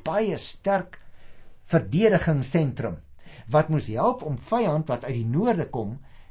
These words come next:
te verhinder om uiteindelik die, die Jesreel vlakte, wat 'n baie,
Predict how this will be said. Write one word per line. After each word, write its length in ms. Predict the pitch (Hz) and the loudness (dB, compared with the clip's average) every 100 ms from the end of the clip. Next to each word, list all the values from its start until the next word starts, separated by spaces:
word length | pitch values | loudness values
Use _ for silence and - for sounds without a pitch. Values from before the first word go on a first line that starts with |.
| - - | -16 2
te 120 | 202 | 2
verhinder 720 | 196 156 90 135 208 151 151 - | 4 0 0 0 4 2 2 -8
om 200 | - 156 | 2 4
uiteindelik 520 | 143 143 - 180 165 117 | 4 0 0 0 0 0
die, 120 | 110 78 - - | -4 -6 -14 -14
die 260 | 110 135 131 | -2 2 4
Jesreel 440 | - - 165 135 | 2 0 0 0
vlakte, 500 | - 175 - 120 92 - - - - - | 0 -2 -2 -8 -14 -14 -14 -16 -18 -6
wat 200 | 131 170 | -2 0
'n 160 | 185 107 - | -2 -2 -4
baie, 520 | 233 254 240 233 220 | -4 -2 0 0 -2